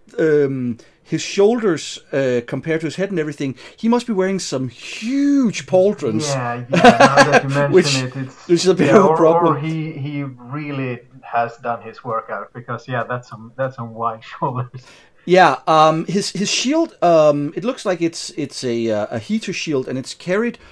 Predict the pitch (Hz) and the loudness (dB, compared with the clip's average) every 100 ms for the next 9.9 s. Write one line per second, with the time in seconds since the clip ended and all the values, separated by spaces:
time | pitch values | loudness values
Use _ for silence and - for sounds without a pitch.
0 | - _ - 139 127 120 113 113 117 123 | -20 _ 0 4 4 4 4 2 2 0
1 | 120 - 214 226 - 131 - 117 - 131 | -4 -2 -4 -4 -4 -6 -4 -8 -6 -6
2 | 117 113 131 131 127 107 117 120 160 180 | -2 -2 -2 -2 -6 0 0 2 -2 -2
3 | 180 131 117 143 143 - 139 127 156 185 | -2 -4 -8 -10 -10 -10 -10 -4 -4 -4
4 | 113 127 - 160 143 156 143 147 - 117 | -8 -8 -4 -2 0 -2 -6 -8 -2 0
5 | 131 120 - _ - - - 147 170 151 | 0 -2 -6 _ -20 -20 0 2 2 0
6 | 143 139 131 - _ _ - 151 170 220 | 0 0 0 -6 _ _ -6 -4 0 0
7 | - 165 143 147 156 123 107 _ 196 226 | 2 0 2 0 0 -4 -10 _ -6 -4
8 | 180 - 143 113 110 - 170 208 156 120 | -6 -6 -6 -6 -10 -4 0 0 -2 -8
9 | 104 - 123 110 104 - 113 101 | -8 -8 -4 -4 -4 -6 -6 -6